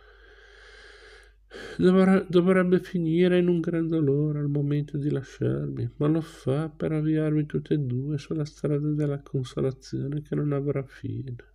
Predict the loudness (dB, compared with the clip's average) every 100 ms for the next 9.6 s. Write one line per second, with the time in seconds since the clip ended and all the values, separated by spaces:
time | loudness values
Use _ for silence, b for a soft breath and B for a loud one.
0 | -6 0 2 2 0 -2 -2 -2 -2 -4
1 | -4 -4 -6 -4 -4 -4 -4 -4 -4 -4
2 | -6 -10 -14 _ _ _ _ _ _ _
3 | _ _ -4 0 0 2 2 2 2 0
4 | 0 0 2 0 0 0 0 0 -2 -2
5 | -4 -6 -8 -10 -6 -6 -4 -8 -10 -16
6 | -16 _ _ -20 -20 _ -20 -20 -20 B
7 | B B B B -8 -2 2 2 2 4
8 | 4 4 2 0 0 2 2 2 0 2
9 | 2 0 -4 -6 -6